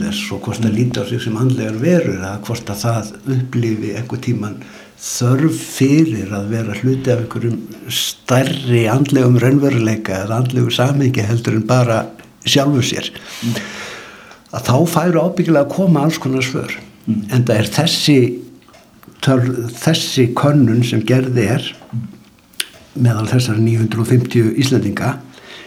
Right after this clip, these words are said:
Speaker 1: niðurstöðnar-, stöður hennar eru í raun og veru ekki í samræmi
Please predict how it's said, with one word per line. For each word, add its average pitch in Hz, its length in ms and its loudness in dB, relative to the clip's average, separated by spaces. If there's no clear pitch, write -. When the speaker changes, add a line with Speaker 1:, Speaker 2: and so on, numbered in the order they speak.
Speaker 1:
niðurstöðnar-, 127 840 2
stöður 123 380 2
hennar 131 320 2
eru 160 460 0
í 131 220 -2
raun 143 300 4
og 123 140 2
veru 113 100 -4
ekki 123 460 -4
í - 20 0
samræmi 123 800 2